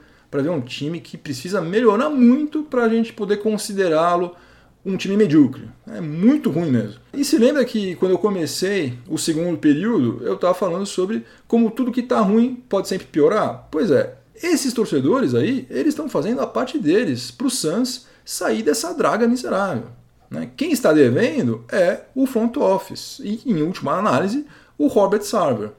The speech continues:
Pode se mudar pra qualquer cidade dos Estados Unidos, do Alasca, da Patagônia, pra onde ele quiser.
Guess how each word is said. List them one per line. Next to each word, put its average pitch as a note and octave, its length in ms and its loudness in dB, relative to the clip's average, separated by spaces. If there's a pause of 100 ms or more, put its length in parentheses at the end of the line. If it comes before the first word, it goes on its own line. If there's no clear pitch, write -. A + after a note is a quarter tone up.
Pode E4 360 2
se - 160 -2
mudar D#3+ 340 2
pra F#3 140 -2
qualquer E3+ 360 -2
cidade B2+ 640 -2
dos A#2+ 480 -6
Estados B2 360 -2
Unidos, A2 1080 -2
do A#2+ 140 -2
Alasca, A#2 960 -2
da A#2 140 -6
Patagônia, B2 640 -4
pra F3+ 120 -8
onde B3 120 -2
ele D#4 120 -4
quiser. D#3 440 2